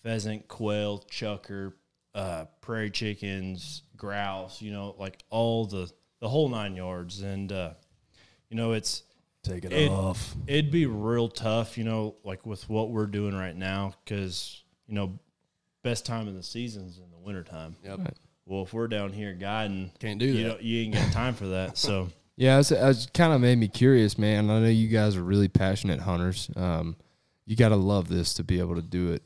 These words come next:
Speaker 3: Like you said earlier, Brooks, it's when, when you, you mentioned sports, you know, becoming a job, becoming something that you have to do every day, and, and hunting's the same way. It's, it's the same way with anything, you know.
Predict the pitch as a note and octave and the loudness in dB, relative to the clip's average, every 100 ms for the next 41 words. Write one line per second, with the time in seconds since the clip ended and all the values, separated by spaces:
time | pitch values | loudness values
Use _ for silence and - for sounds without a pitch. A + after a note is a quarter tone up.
0 | - F2+ F2+ F#2 F2+ G2 F2+ F2 F#2 F#2 | -12 -8 -4 -4 -2 -2 0 0 2 2
1 | E2+ - F#2 F2+ - E2+ - - - _ | 0 0 0 0 -2 -4 -2 -4 -4 _
2 | _ _ _ - G#2 F#2+ F#2 - - G2 | _ _ _ -2 2 2 0 -4 -4 0
3 | F#2 E2+ F2 _ _ _ _ - F2+ F#2 | 0 -2 -8 _ _ _ _ -20 -8 2
4 | A2+ G#2+ F2 A2 A2 G2+ F2+ - - G2 | 4 4 2 2 2 0 -4 -6 0 2
5 | F#2+ - - - A2+ F2+ F2+ E2+ F2 F2+ | 2 0 -6 -10 -10 -6 -2 -2 -2 -2
6 | G2 F2 E2 E2 F#2+ E2 E2 D#2+ E2+ - | -2 -2 -2 -4 -2 0 2 0 -4 -6
7 | F2+ D#2+ - F2+ - D#2 E2 F2+ E2+ F2+ | -6 -6 -6 -6 -8 -8 -6 -6 -6 -4
8 | E2+ E2+ E2 F2 F2 E2+ C#2+ E2 D#2 - | -4 -4 -6 -4 -4 -4 -6 -10 -10 -10
9 | E2+ A2 C3+ A#2+ F#2+ - F#2 F#2+ F#2 F2 | -6 -2 -2 -2 -4 -4 -4 -4 -4 -4
10 | - F#2+ F#2+ - G#2 G#2+ A2 G2+ F#2+ G#2 | -4 -4 -2 -2 -2 -2 -2 -2 -2 -4
11 | G2 F2 E2+ - F#2 F#2 G2+ | -4 -6 -6 -4 0 0 0